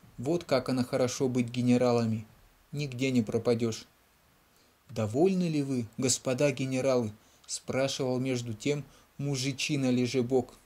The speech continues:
«Довольны, любезный друг, видим твоё усердие», отвечали генералы. «Не позволите ли теперь отдохнуть?» «Отдохни, дружок, только своей прежде,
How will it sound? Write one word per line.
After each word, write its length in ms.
«Довольны, 600
любезный 580
друг, 400
видим 380
твоё 320
усердие», 680
отвечали 520
генералы. 540
«Не 80
позволите 540
ли 100
теперь 360
отдохнуть?» 520
«Отдохни, 560
дружок, 560
только 280
своей 360
прежде, 480